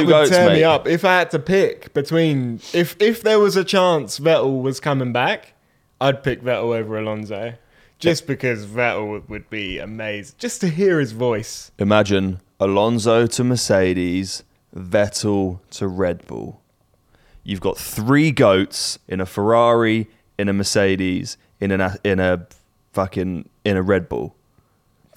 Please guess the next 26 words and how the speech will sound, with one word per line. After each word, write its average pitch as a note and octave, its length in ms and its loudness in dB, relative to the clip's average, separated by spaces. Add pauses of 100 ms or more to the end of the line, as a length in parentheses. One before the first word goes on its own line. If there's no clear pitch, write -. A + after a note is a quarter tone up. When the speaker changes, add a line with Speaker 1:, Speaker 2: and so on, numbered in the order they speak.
(120)
Speaker 2:
Bit C3 80 -6
Speaker 1:
Three, B2 180 2
Speaker 2:
confused B2+ 300 -6
there, D#3 180 -2
didn't F#3 160 -10
you? G#3+ 140 2
Speaker 1:
three B2+ 300 4
goats, F#2 420 2
yeah. D#2 300 0 (120)
Speaker 2:
<laughs> - 120 -16
It C#4 460 -4
would G#3 140 4
be A3 80 2
amazing, F3 500 2
mate, B2+ 280 -2
if C3+ 60 -4
Speaker 1:
How C3 80 6
Speaker 2:
they C3+ 80 8
all C3+ 80 4
came C3 100 2
Speaker 1:
mega B2+ 600 2
Speaker 2:
back. - 20 -20 (100)
Speaker 1:
in G#2+ 180 -2
three B2+ 400 0
top B2+ 320 -2
cars. F2+ 600 -4